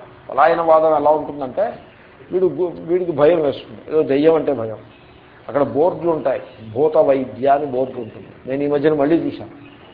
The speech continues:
అంతకుముందు ఓ రోజు ఎక్కడో ముమ్మిడివరం ఎక్కడికో వెళ్తే భూత వైద్య అని బోర్డు చూశాను. ఈ మధ్యన ఇటు నేను ఎటో అటు వెళ్తూ ఉంటాను ఈ హాస్టల్స్ పని మీద దాని మీద.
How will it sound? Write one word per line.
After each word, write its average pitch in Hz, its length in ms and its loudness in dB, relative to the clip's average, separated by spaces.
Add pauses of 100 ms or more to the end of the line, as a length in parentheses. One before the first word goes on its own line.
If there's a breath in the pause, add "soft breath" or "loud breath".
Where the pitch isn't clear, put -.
(340)
అంతకుముందు 160 400 2
ఓ 180 80 8
రోజు 175 240 6
ఎక్కడో 165 840 4 (440)
ముమ్మిడివరం 175 720 4
ఎక్కడికో 160 320 2
వెళ్తే 160 260 2
భూత 156 260 2
వైద్య 170 320 2
అని 165 140 4
బోర్డు 156 260 -2
చూశాను. 110 340 -12 (640 loud breath)
ఈ 180 40 -2
మధ్యన 196 340 2
ఇటు 170 480 -2
నేను 160 200 0
ఎటో 175 320 0
అటు 196 100 -6
వెళ్తూ 196 300 -4
ఉంటాను 156 580 -8
ఈ 135 40 -4
హాస్టల్స్ 127 680 -8
పని 127 120 -8
మీద 127 120 -10
దాని 120 280 -4
మీద. 117 140 -12